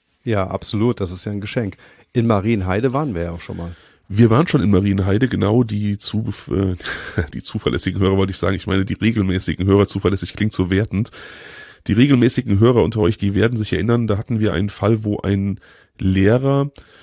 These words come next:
Speaker 2: der an einer Gummersbacher Schule angestellt war, seine Ex-Frau und eine gem-, Freundin, eine gemeinsame Freundin in die Luft gesprengt hat, weil er diese Trennung nicht ertragen konnte.
Speaker 1: Mhm.
Speaker 2: Von ihm trennt man sich nicht. Und ja,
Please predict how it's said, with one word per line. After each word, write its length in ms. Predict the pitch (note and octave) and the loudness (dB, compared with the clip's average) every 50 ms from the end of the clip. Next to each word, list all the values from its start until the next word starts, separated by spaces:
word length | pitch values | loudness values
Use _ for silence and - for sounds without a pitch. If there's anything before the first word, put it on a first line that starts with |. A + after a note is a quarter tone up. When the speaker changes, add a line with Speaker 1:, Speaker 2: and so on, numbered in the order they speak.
| - _ _ _ _ _ _ _ _ - | -20 _ _ _ _ _ _ _ _ 0
Speaker 2:
der 100 | G2 G2 | 2 2
an 80 | F#2 D#2+ | 4 4
einer 160 | F#2 G2+ G2+ | 2 2 2
Gummersbacher 520 | A2 A2+ A#2 A2+ G#2+ - G#2 G#2 - G2+ | 2 2 2 2 2 2 0 0 0 0
Schule 360 | G2 - - G#2+ A2+ A2 D#2+ | -2 -2 -4 -2 0 0 0
angestellt 560 | B1+ G2 A2+ A#2 G#2 - - F2 G2 G2+ - - | -2 -2 -4 -4 -4 -2 0 0 0 0 0 0
war, 200 | F2+ F#2+ F#2+ G2 | 0 0 0 0
seine 500 | G2+ G#2 G2 G2+ G2+ F#2+ G2 F#2 B1+ - - _ - - - - | 0 0 0 2 2 2 0 0 -2 -6 -10 _ -14 -16 -8 -6
Ex-Frau 640 | - B2 - - - - - - - - F2+ G2 G#2 G#2 | -6 -6 -6 -6 -12 -12 -12 -10 -6 0 2 4 4 4
und 260 | - - F#2 G2 - | 2 0 -2 -2 -2
eine 260 | - G2 F#2+ G2 G2 | -2 0 0 0 0
gem-, 260 | - G2 F#2+ F#2+ F#2+ | 0 -2 -2 -2 -4
Freundin, 480 | - - - - - F#2 A2 G#2 G2 C#2 | -8 -10 -4 0 2 2 2 2 2 0
eine 140 | D2 G2 F#2 | 0 0 0
gemeinsame 360 | F#2+ G2+ G2 G#2+ G#2+ G#2 G2+ | 2 2 2 2 2 0 -2
Freundin 340 | - - - A2 G#2 F2+ - | 0 2 2 2 2 0 -2
in 80 | E2+ G2+ | -2 -2
die 80 | G2 | 0
Luft 260 | E2+ B2 A#2+ - - | 0 -2 -4 -4 -6
gesprengt 440 | - F#2 - - - E2+ G2 G#2 - | -8 -8 -8 -6 -4 -2 -2 0 0
hat, 140 | G#2+ F#2 - | -2 -2 0
weil 180 | - G2 F#2+ E2 | 0 2 2 2
er 120 | D2 E2 | 0 0
diese 260 | G2+ G#2 G2 G#2 G#2+ | -2 -2 -4 -4 -4
Trennung 480 | - - - F#2 G2+ G2+ F#2+ F#2+ F#2 F#2+ G2 | -4 -4 -4 -2 0 0 0 -2 -4 -6 -6
nicht 200 | G2 F#2+ - - | -8 -8 -8 -8
ertragen 440 | - - - - - - - - G2 | -12 -12 -10 -8 -8 -6 -6 -8 -10
konnte. 340 | - - F2 F#2+ G#2+ - G#2 | -14 -14 -14 -12 -10 -8 -8
Speaker 1:
Mhm. 340 | G2 F#2 E2+ E2+ G2+ A2 - | -6 -6 -8 -10 -10 -12 -8
Speaker 2:
Von 160 | - - F2+ | -6 -6 -6
ihm 320 | - - F2 F#2+ F#2+ G2 - | -4 -4 -4 -4 -4 -6 -8
trennt 400 | - - F2+ F2 F#2 F2 - - | -8 -6 -4 -4 -4 -4 -6 -4
man 160 | F2+ F#2 F#2+ | -4 -4 -4
sich 240 | - - - - - | -4 -8 -10 -10 -8
nicht. 400 | - G2+ - - - - - - _ - - - - - - - - - - - - - - - - - _ _ _ _ _ - | -10 -10 -10 -10 -14 -18 -20 -20 _ -20 -20 -20 -20 -20 -20 -20 -20 -20 -20 -20 -20 -20 -20 -20 -20 -20 _ _ _ _ _ -6
Und 160 | A2 G#2 A2+ | -4 -2 0
ja, 220 | D3+ F#3+ A3+ - | 0 0 0 -2